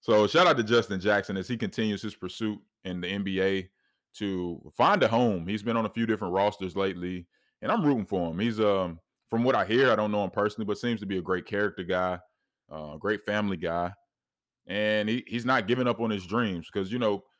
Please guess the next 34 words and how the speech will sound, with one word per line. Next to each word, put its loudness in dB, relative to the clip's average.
great 2
college 2
basketball 2
players 0
and -12
football 0
players -4
don't -6
always -2
pan -6
out -8
to -14
be -12
great -6
pros, 0
and -8
we -8
know 0
that. 4
So -6
if -6
you 2
can 0
find 2
a -2
role 4
in -2
this -6
league 2
and -4
you -6
can -6
stick -4
around, 0